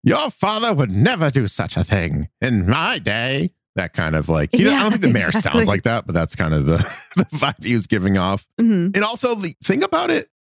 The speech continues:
Speaker 1: from their perspective as well. Like, they're in this thriving state, this, this city, right? And Zuko's looking to kind of, like,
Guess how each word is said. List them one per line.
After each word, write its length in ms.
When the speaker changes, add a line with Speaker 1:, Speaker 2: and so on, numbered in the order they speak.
Speaker 1:
from 600
their 280
perspective 600
as 160
well. 300
Like, 180
they're 280
in 180
this 320
thriving 680
state, 460
this, 300
this 200
city, 360
right? 340
And 600
Zuko's 340
looking 300
to 80
kind 240
of, 120
like, 160